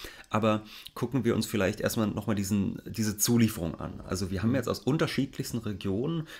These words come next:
Speaker 1: eigentlich Züge, die kommen dann an auf diesem Zentralvieh- und Schlachthof und diejenigen, die dann diese Tiere transportieren,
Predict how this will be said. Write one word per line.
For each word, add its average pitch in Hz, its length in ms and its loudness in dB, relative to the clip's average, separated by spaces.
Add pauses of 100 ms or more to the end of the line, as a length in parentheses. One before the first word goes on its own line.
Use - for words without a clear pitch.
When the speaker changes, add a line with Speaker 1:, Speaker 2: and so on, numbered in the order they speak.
Speaker 1:
eigentlich 117 480 0
Züge, 165 480 0
die 117 100 -2
kommen 127 240 -2
dann 104 120 -2
an 107 220 0
auf - 160 -2
diesem 113 220 0
Zentralvieh- 113 720 -4
und 101 240 -4
Schlachthof - 600 -6 (420)
und 113 420 6 (300)
diejenigen, 113 1120 4
die 107 100 -2
dann 110 160 4
diese 101 400 0
Tiere 123 340 0
transportieren, 101 1000 -2